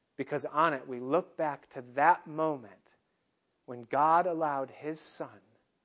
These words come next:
his precious son, the Lamb of God, to be slain, abused, forsaken, bled out, and died,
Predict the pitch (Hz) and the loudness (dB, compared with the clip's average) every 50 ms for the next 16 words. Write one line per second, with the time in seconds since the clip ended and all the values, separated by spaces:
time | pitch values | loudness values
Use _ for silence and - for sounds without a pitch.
0 | _ _ _ _ _ _ _ _ _ _ _ _ _ _ _ _ _ _ _ _ | _ _ _ _ _ _ _ _ _ _ _ _ _ _ _ _ _ _ _ _
1 | - 117 - - - 156 165 175 - 190 175 - - - 156 123 123 123 123 113 | -18 -18 -16 -8 -2 -2 -2 -2 -2 -8 -16 -16 -14 -14 -12 -12 -12 -12 -12 -12
2 | 113 113 123 135 139 139 131 - 117 104 104 101 98 _ 113 _ _ _ _ _ | -10 -10 -10 -10 -10 -12 -12 -14 -16 -16 -16 -18 -20 _ _ _ _ _ _ _
3 | _ _ _ _ _ _ _ _ _ _ _ _ _ _ - 131 123 117 107 - | _ _ _ _ _ _ _ _ _ _ _ _ _ _ -16 -14 -14 -14 -14 -12
4 | - - - - - 151 156 160 151 113 95 90 _ _ _ _ _ _ _ _ | -14 -14 -12 -12 -10 -8 -8 -8 -8 -10 -14 -18 _ _ _ _ _ _ _ _
5 | _ _ _ _ _ _ _ _ _ _ _ _ _ _ _ _ _ _ _ _ | _ _ _ _ _ _ _ _ _ _ _ _ _ _ _ _ _ _ _ _
6 | _ - 120 113 131 135 139 147 160 180 208 214 208 - - - - _ _ _ | _ -16 -16 -12 -10 -6 -4 -2 -2 -4 -4 -8 -10 -14 -18 -20 -20 _ _ _
7 | _ _ _ _ _ _ _ _ _ _ _ _ _ _ _ _ _ _ - - | _ _ _ _ _ _ _ _ _ _ _ _ _ _ _ _ _ _ -20 -16
8 | - - 160 151 151 156 - 101 85 _ _ _ _ _ _ _ _ _ _ _ | -10 -6 -4 -4 -6 -6 -12 -20 _ _ _ _ _ _ _ _ _ _ _ _
9 | _ _ _ _ _ _ _ - 131 135 127 - 170 143 135 135 139 - _ - | _ _ _ _ _ _ _ -6 -2 0 0 0 0 -4 -6 -10 -14 -18 _ -20
10 | 131 127 123 117 113 110 101 95 | -16 -12 -10 -10 -10 -10 -14 -16